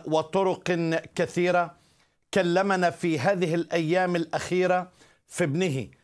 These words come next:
الذي جعله وارثا لكل شيء، الذي به أيضًا عمل العالمين، الذي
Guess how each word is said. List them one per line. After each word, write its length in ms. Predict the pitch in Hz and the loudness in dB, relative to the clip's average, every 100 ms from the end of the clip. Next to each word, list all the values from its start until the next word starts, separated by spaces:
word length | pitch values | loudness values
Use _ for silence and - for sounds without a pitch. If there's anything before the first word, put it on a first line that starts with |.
| _ _ _ | _ _ _
الذي 720 | 147 147 185 151 175 170 165 - | -2 2 2 2 0 0 -2 -6
جعله 840 | 110 170 143 185 175 143 151 139 - | -2 2 2 2 2 2 0 -2 -4
وارثا 840 | 135 170 185 175 - 175 165 165 165 | 0 2 2 0 -2 -2 0 -4 -2
لكل 500 | 151 147 196 190 156 | -4 -2 -2 0 -2
شيء، 400 | - 190 196 - _ _ _ - _ - | 0 0 -2 -6 _ _ _ -20 _ 0
الذي 360 | 160 175 160 | 2 2 2
به 260 | 160 196 208 - | 0 0 0 2
أيضًا 680 | 214 214 165 190 196 190 190 151 | 0 2 0 0 2 0 -2 -2
عمل 460 | 139 196 185 180 | 0 2 2 2
العالمين، 840 | 175 170 131 165 160 156 143 107 - _ _ _ _ 147 | 2 2 2 4 2 0 -2 -6 -12 _ _ _ _ -2
الذي 540 | 156 180 180 208 | 2 2 2 -2